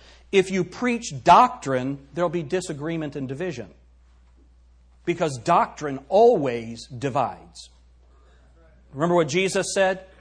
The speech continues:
"I came to separate father and mother," and he, he, doctrine always separates.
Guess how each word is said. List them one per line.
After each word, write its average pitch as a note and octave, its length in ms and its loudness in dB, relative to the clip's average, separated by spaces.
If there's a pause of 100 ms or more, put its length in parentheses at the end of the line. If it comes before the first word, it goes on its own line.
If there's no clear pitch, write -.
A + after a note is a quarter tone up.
(260)
"I C3+ 100 -12
came E3 200 -4
to C#3+ 40 -8
separate E3 480 -2
father C3+ 240 -2
and B2+ 100 -6
mother," B2 380 -2
and F2+ 240 -20 (580)
he, B2 140 -16 (120)
he, A#2 120 -16 (280)
doctrine E3 340 2
always E3 340 -2
separates. F2+ 640 -14